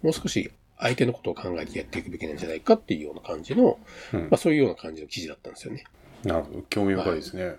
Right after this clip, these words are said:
Speaker 1: やっぱり最初に鍵かけちゃうと、それだけ見込み顧客との出会いの可能性が下がるじゃないですか。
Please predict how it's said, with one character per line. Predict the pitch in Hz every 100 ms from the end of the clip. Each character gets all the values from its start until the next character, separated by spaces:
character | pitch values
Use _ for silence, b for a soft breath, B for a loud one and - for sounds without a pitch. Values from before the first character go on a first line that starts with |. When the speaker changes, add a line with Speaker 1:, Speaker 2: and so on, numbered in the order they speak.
| - b b b -
Speaker 1:
や | 151
っ |
ぱ | -
り | 175 113 95 82
最 | - 202
初 | 202
に | 226
鍵 | - 190 202
か | 175
け | - 131
ち | 104
ゃ |
う | 85
と、 | - 127 87 73 - B B B _ - -
そ | -
れ | 151
だ | 151
け | 147 151 143 -
見 | 113
込 | - 151
み | 147
顧 | 147 135
客 | 113 - 76 - _ -
と | 98
の | 92 110 82 87
出 | 98 101
会 | 107 107 107
い |
の | 107
可 | -
能 | 101 95
性 | 107 101
が | 95 95 95
下 | 104
が | 104
る | 85
じ | 78 87
ゃ |
な | 85
い | 80
で | 76
す |
か。 | -